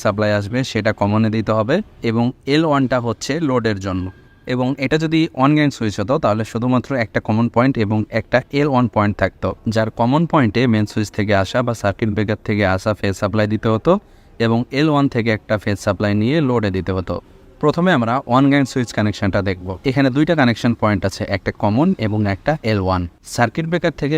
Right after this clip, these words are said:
ফেজ সাপ্লাইটা সরাসরি আমরা কমন পয়েন্টে যুক্ত করে দিব এবং তারপরে এল ওয়ান থেকে আমরা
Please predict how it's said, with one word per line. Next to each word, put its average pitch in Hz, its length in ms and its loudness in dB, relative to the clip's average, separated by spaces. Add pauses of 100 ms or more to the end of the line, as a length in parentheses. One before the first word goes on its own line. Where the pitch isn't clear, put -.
ফেজ 113 240 -2
সাপ্লাইটা 110 420 -2 (140)
সরাসরি 127 460 0 (120)
আমরা 98 220 0 (280)
কমন 107 280 2
পয়েন্টে 104 320 2
যুক্ত 87 160 -8 (120)
করে 95 200 -4
দিব 92 120 -2 (420)
এবং 107 140 0 (160)
তারপরে 123 400 2 (240)
এল 156 140 4
ওয়ান 151 160 2 (100)
থেকে 120 260 -2 (200)
আমরা 101 220 -2